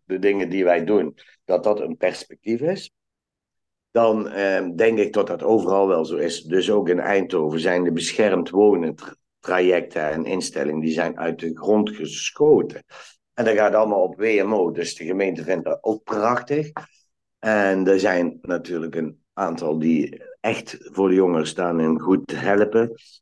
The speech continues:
Maar er zijn, ja, en daar kom ik tegenwoordig ook tegen, er zijn ook, ehm, constructies die veel geld aan mensen opleveren en niet altijd de juiste hulp geven,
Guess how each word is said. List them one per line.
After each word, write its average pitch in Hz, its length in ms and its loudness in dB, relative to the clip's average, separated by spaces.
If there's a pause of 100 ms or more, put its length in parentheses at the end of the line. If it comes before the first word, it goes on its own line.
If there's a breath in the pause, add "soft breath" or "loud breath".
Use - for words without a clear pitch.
Maar 101 160 0
er 95 60 2
zijn, 90 340 0
ja, 80 240 0
en 73 100 -6
daar 85 120 -2
kom 95 240 0
ik 82 100 -2 (140)
tegenwoordig 90 460 0
ook 101 240 -2
tegen, 90 280 -4
er 123 80 0
zijn 110 240 0
ook, 87 240 -6
ehm, 82 300 0 (580)
constructies 120 840 0
die 107 240 0
veel 120 260 4
geld 135 320 0
aan 123 140 2
mensen 123 360 0
opleveren 92 800 2
en 85 320 0 (300)
niet 110 260 2
altijd 104 380 0
de - 80 -16
juiste 95 400 2
hulp 92 360 2
geven, 87 580 2